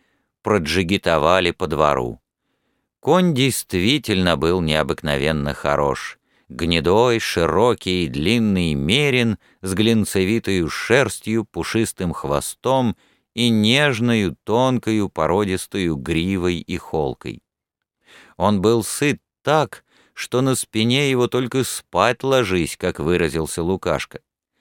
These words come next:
Копыты, глаз, оскал — все это было изящно и резко выражено,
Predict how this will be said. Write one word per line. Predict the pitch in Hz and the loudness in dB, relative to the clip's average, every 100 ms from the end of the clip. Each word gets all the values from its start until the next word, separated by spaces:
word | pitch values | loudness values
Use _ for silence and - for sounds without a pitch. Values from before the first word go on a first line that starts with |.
| _ _ _ _ | _ _ _ _
Копыты, | 95 95 - 113 131 127 - 117 101 | -2 -2 0 0 0 0 -2 -2 -2
глаз, | 69 64 82 104 117 104 - - | -4 -4 0 4 4 4 0 -6
оскал — | - 92 - - - 123 135 120 95 - _ _ | -2 -2 -2 -10 -2 2 4 4 0 -6 _ _
все | - - 160 | -12 -2 2
это | 160 127 | 2 0
было | 123 127 123 | 0 2 2
изящно | 120 87 65 62 139 143 - 127 127 | 2 0 -4 -2 0 0 0 0 0
и | - 113 | 0 0
резко | 90 117 147 - - 110 | 0 0 0 -2 -4 -2
выражено, | 76 90 143 117 92 95 85 71 | -2 0 2 2 0 0 0 -2